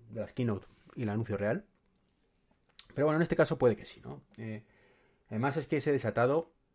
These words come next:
puede referirse simplemente a que la velocidad va a ser brutal, junto con ese, esa velocidad luz, en cuyo caso estaríamos hablando de los M uno X, supuestamente, que llevará los MacBook Pro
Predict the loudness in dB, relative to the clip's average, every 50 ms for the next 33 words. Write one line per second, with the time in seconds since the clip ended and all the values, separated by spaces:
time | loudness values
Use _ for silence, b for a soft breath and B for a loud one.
0 | _ _ _ _ _ _ _ _ _ _ _ _ _ 8 8 8 8 8 6 4
1 | 2 2 0 -2 0 0 0 2 4 4 4 4 2 2 0 -4 -12 -14 _ _
2 | _ _ _ _ _ _ _ _ _ _ _ -12 -12 -10 -8 -8 -8 -6 -6 -6
3 | -4 -4 -4 -6 -8 -6 -6 -6 -6 -4 -4 -6 -8 -8 -8 -4 0 0 0 0
4 | -2 _ _ _ _ _ _ _ _ _ -20 -18 -14 -14 -12 -10 -10 -10 -8 -8
5 | -10 -12 -12 -12 -12 -12 -10 -12 -12 -10 -8 -8 -8 -6 -8 -6 -6 -6 -6 -6
6 | -12 B B B B B B B B B B B B B -8 -2 0 0 0 2
7 | 0 -2 -2 0 0 0 0 -2 -2 -2 0 0 0 0 -2 -4 -8 -12 _ _
8 | -10 -8 -6 -4 -4 -4 -4 -8 -8 _ -2 -2 0 0 0 0 0 0 -2 -2
9 | 0 -2 -4 -4 -4 -10 -8 -8 -8 -6 -6 -4 -2 -2 0 0 -2 -4 -4 -8
10 | _ _ _ _ _ _ _ _ _ _ _ -6 -4 -4 -4 -4 -4 -4 -4 -4
11 | -4 -6 -6 -10 -18 _ _ _ _ _ -4 -2 -2 -2 -2 -4 -6 _ 0 2
12 | 2 2 0 -2